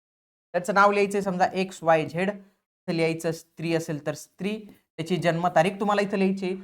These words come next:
पुढे लिहायचं एक्स वाय झेड, तो जर पुरुष असेल तर तो लिहायचा आणि इथं जन्मतारीख लिहायची. ओके, पुढे इथं ठिकाण लिहायचं, इथं ही तारीख लिहायची आणि इथं ही तुमची सही करायची. अशा पद्धतीने तुमचा अर्ज जो आहे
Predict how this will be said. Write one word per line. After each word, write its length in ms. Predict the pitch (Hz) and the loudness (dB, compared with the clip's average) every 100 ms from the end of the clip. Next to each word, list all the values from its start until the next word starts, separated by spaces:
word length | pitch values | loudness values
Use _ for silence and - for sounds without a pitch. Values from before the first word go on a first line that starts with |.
| - | -14
पुढे 280 | - - 170 | -16 -4 -2
लिहायचं 280 | 170 160 180 | 0 -2 -4
एक्स 300 | 175 180 - | -4 -6 0
वाय 180 | 175 180 | 2 2
झेड, 260 | 190 202 | 0 -2
तो 420 | 196 - _ - 147 | -4 -14 _ -12 -4
जर 140 | 156 - | -4 -4
पुरुष 300 | 185 202 190 | -4 -2 -2
असेल 340 | 180 185 196 190 - _ - | -2 -2 -4 -8 -14 _ -10
तर 140 | 143 | -6
तो 80 | 156 | -4
लिहायचा 420 | 160 170 180 185 190 - _ | -2 -4 -2 -4 -6 -12 _
आणि 140 | - 151 | -10 -6
इथं 200 | 151 175 | -4 -2
जन्मतारीख 480 | 175 151 135 123 123 | 0 -2 -4 -6 -10
लिहायची. 240 | 120 175 _ _ _ _ _ _ - | -12 -14 _ _ _ _ _ _ -2
ओके, 200 | 202 254 - - _ _ _ - | 4 4 2 -16 _ _ _ 6
पुढे 140 | 240 | 6
इथं 680 | 165 - _ _ _ - 196 | 6 0 _ _ _ -6 -4
ठिकाण 300 | 190 233 233 | 2 4 6
लिहायचं, 420 | 233 226 233 233 233 _ | 6 4 2 -2 -6 _
इथं 220 | - - | -14 -6
ही 80 | 170 160 | -2 4
तारीख 260 | 185 220 226 | 6 6 4
लिहायची 380 | 226 220 220 - - | 2 2 -8 -10 -18
आणि 300 | - - 131 | -20 -14 -10
इथं 240 | 160 190 | -6 -4
ही 140 | 175 170 | -4 -6
तुमची 240 | 151 143 214 | -10 -12 -12
सही 220 | - 147 | -6 -6
करायची. 380 | 131 147 - - _ _ _ _ _ _ _ _ _ | -4 -8 -10 -20 _ _ _ _ _ _ _ _ _
अशा 100 | 185 | -2
पद्धतीने 420 | 180 156 160 165 170 | 0 -4 -6 -6 -8
तुमचा 280 | 151 143 - | -8 -8 -2
अर्ज 220 | 160 160 | -2 -2
जो 120 | 180 | -2
आहे 120 | 156 | -2